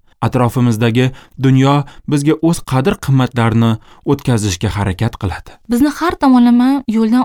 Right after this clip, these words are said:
Speaker 2: ozdirishga tayyor turgan vasvasalar o'rab turibdi. Shu sababli ham Havoriy Pavlus bu dunyoga uyg'unlashmaganlar, Xudoning yaxshi, manzur, komil irodasining nima ya-, ekanini fahmlamoq uchun fikringizni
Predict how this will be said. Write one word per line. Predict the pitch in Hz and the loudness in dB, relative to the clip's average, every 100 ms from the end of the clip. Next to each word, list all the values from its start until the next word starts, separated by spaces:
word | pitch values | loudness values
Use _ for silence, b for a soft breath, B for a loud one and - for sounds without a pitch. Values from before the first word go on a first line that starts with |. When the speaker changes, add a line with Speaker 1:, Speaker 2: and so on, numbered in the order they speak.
| 226 | -2
Speaker 2:
ozdirishga | 202 208 190 220 - | -4 -6 -8 -10 -8
tayyor | 202 208 - | -6 -6 -10
turgan | - 202 | -8 -6
vasvasalar | 185 - 190 190 190 - | -6 -10 -12 -10 -10 -10
o'rab | 185 180 | -10 -12
turibdi. | - 196 190 _ 208 - _ _ - | -12 -14 -14 _ -18 -18 _ _ -16
Shu | - | -12
sababli | 220 208 208 214 226 | -8 -6 -6 -6 -8
ham | 220 196 B B B B B | -6 -6 B B B B B
Havoriy | - 240 254 277 269 | -2 0 0 -2 -2
Pavlus | 269 262 226 | -4 -4 -6
bu | - | -4
dunyoga | 254 262 233 226 240 | 2 2 2 0 -4
uyg'unlashmaganlar, | 233 214 220 208 196 202 185 180 185 180 180 _ _ _ _ | -6 -4 -2 -2 -4 -8 -6 -6 -8 -8 -12 _ _ _ _
Xudoning | - 220 233 233 262 262 220 | -12 -4 0 2 2 0 -6
yaxshi, | 220 - - 214 185 | -6 -8 -8 -6 -6
manzur, | 190 214 214 220 190 | -4 -4 -4 -6 -8
komil | - 226 233 226 | -4 0 2 0
irodasining | 208 202 196 196 226 208 | -4 -6 -6 -4 -2 0
nima | 214 254 | 2 2
ya-, | 247 208 202 | 2 -2 -6
ekanini | 190 - 190 196 269 285 B B - | -10 -6 -2 2 0 -2 B B -6
fahmlamoq | 233 247 233 226 202 | 0 4 4 4 0
uchun | 190 - 254 | -4 -4 -4
fikringizni | 247 - 220 208 196 226 | -4 -6 -4 -2 -2 -2